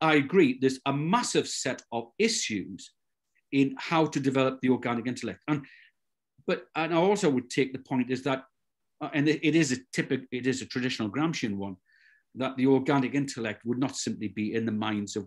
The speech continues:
one person or even the concept of the extended mind. It would also be a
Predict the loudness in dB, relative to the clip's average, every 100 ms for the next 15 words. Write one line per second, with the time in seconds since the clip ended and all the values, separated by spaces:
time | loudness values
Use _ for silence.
0 | -8 -6 -6 -6 -6 -6 -6 -8 -10 _
1 | _ _ 0 2 4 2 -2 -4 -6 -4
2 | -8 -6 -4 -4 -4 -6 -2 0 0 -2
3 | -4 -4 -8 -10 _ _ _ -6 -2 0
4 | 0 -2 -6 -6 -4 -6 -8